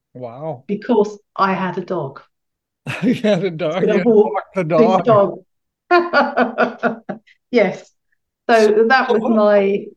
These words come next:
Speaker 2: encouragement.
Speaker 1: How were you introduced to L D N? How did you come across it?
Speaker 2: Okay, so after, um,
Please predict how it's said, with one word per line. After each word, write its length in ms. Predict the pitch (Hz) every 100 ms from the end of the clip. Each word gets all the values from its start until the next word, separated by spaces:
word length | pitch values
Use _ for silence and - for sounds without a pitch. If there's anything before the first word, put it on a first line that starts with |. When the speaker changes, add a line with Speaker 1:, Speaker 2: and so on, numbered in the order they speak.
| -
Speaker 2:
encouragement. 840 | 208 214 220 202 190 190 185 220 _ _ _ -
Speaker 1:
How 160 | 175 262
were 80 | 294
you 220 | 320 269
introduced 600 | 277 240 180 196 269 -
to 120 | 170
L 180 | 165 165
D 200 | 151 151
N? 180 | 143 139
How 140 | 165
did 120 | 190
you 180 | 214 220
come 200 | 214 214
across 520 | 208 - 135 175 -
it? 180 | 160 131 240
Speaker 2:
Okay, 520 | 247 247 240 196 175
so 440 | - 302 277 254 233
after, 680 | 269 - - 202 170 127 _ _ _ -
um, 420 | 190 180 180 185